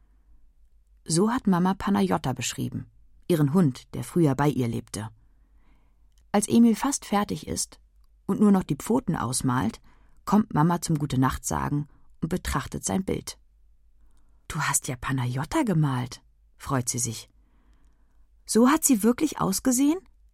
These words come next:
fragt Emil stolz. "Als Panni jung war, sah ihr Fell genauso aus", erinnert sich Mama. "Braun und schwarz gefleckt,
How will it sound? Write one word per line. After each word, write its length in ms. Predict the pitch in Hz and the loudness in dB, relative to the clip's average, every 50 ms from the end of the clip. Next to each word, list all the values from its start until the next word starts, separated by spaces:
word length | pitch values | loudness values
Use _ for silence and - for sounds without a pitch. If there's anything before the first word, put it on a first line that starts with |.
| _ _ _ | _ _ _
fragt 400 | - - - 131 127 - - - | -8 -2 -2 -2 -2 -2 -4 -2
Emil 260 | 139 135 131 123 117 | -2 0 0 -2 -4
stolz. 580 | - - - - 131 120 113 107 - - - - _ _ _ _ _ _ _ _ - _ _ - _ _ - _ _ - _ - | -6 -8 -6 -6 -4 -4 -6 -6 -8 -10 -10 -12 _ _ _ _ _ _ _ _ -20 _ _ -20 _ _ -20 _ _ -20 _ -6
"Als 220 | - 190 - - | -4 -4 -4 -4
Panni 320 | - - - 240 233 208 185 | -4 2 4 6 6 6 6
jung 260 | 190 247 311 311 190 | 4 4 4 4 4
war, 260 | 151 135 131 160 226 - _ _ _ _ _ - | 4 2 0 0 -2 -6 _ _ _ _ _ -8
sah 180 | - - 160 | -2 -2 -2
ihr 140 | 160 - 143 | 0 -2 -6
Fell 280 | - - 170 190 220 - | -6 -4 -2 -2 0 0
genauso 460 | 165 139 127 120 123 127 147 180 - | 0 2 2 2 2 0 0 -2 0
aus", 380 | - 226 170 - - - - _ _ _ _ - | 2 2 2 2 -2 -6 -8 _ _ _ _ -12
erinnert 320 | - - 139 135 123 120 | -6 -2 0 0 0 0
sich 160 | - - - | -2 -6 -4
Mama. 320 | - 120 113 110 110 107 - - _ _ _ _ _ _ _ _ _ _ _ _ _ _ - - | -6 -4 -4 -4 -6 -8 -10 -12 _ _ _ _ _ _ _ _ _ _ _ _ _ _ -16 -10
"Braun 420 | - - 120 143 196 262 277 285 247 - | -4 2 2 4 4 6 4 2 0 -2
und 180 | 139 139 - | -4 -4 -2
schwarz 340 | - - 95 92 - - - | 0 2 4 2 2 2 -4
gefleckt, 540 | - 85 - - 85 73 - - - - | -8 -8 -6 -6 -6 -6 -6 -8 -14 -16